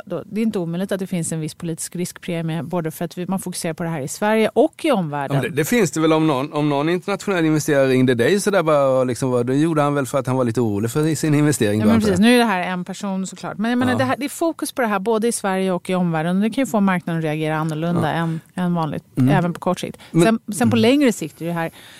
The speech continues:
Speaker 1: vi vet att vi har massa utmaningar i Sverige. Vi har bostadsmarknaden, vi har arbetsmarknaden, vi har också, vi pratar om huruvida Riksbanken verkligen gö-,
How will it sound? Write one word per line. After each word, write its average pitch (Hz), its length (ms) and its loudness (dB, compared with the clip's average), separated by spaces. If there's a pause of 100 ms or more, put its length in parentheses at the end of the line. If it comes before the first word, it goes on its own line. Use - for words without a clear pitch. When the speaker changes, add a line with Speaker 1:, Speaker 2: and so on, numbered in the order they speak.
(120)
Speaker 1:
vi 220 120 -2
vet 254 280 0
att 208 80 0
vi 208 60 2
har 226 200 4
massa 226 260 2
utmaningar 214 560 4
i 208 60 2
Sverige. 202 440 2
Vi 185 100 0
har 160 320 0
bostadsmarknaden, 196 840 -2
vi 180 60 0
har - 80 -2
arbetsmarknaden, 190 880 0
vi 180 100 2
har 180 200 2
också, 175 400 -2 (380)
vi 208 80 -2
pratar 190 380 0
om 175 320 0
huruvida 175 420 0
Riksbanken 175 540 -4
verkligen 175 440 -2
gö-, 180 140 -2